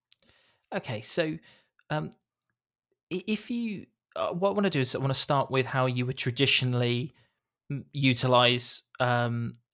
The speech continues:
A I or machine learning in your application, you know, if you didn't have cognitive services. Um, there are, there are many different, um, machine learning, uh, mechanisms, um, but, but essentially you would,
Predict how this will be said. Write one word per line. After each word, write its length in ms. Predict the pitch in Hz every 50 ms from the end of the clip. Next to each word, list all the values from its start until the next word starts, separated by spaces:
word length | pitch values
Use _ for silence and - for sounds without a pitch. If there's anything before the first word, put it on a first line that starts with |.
| _
A 160 | 139 131 131
I 220 | 127 123 123 123 123
or 100 | 117 120
machine 420 | 117 120 - - - 131 123 123
learning 480 | 127 120 120 117 117 117 117 127 123 117 - _ _ _ _ _ _
in 200 | - 135 131 131
your 160 | 127 127 120 -
application, 640 | 110 - - - - - 98 101 - - - 117 - _ _ _
you 120 | - 131
know, 80 | 117 92 -
if 140 | 120 117 -
you 80 | 127
didn't 220 | 120 143 127 127 -
have 240 | - - 117 117
cognitive 520 | - - 117 117 - 107 104 - - - -
services. 520 | - - - - - - - - - - - _ _ _ _ _ - - - - - 123 -
Um, 440 | - 120 120 120 120 123 120 117 117 - - - _ _ _ _ _ _ _ _ _ _ _ _ _ _ _ _ _ _ _ _ _ _ _ _ - -
there 180 | - 135 127 127
are, 80 | -
there 140 | 131 139 135
are 60 | 135
many 220 | 147 165 165 165 151
different, 460 | 139 147 135 - - 131 123 123 - - _ _
um, 460 | - 123 123 120 120 120 120 120 120 117
machine 640 | - 139 127 - - - 147 135 131 123 123 123 123
learning, 540 | 127 127 123 123 123 120 120 120 127 123 120 - _ _ _ _
uh, 180 | - 120 117 120
mechanisms, 920 | 127 135 135 131 - 123 120 117 117 120 127 165 190 185 - - - - - _ _ _ _
um, 340 | 123 120 117 117 117 117 117
but, 280 | 120 - - - - 151 -
but 120 | - 143 -
essentially 460 | - - 170 - - - 131 123 120
you 280 | 117 110 110 117 117 120
would, 200 | 117 113 113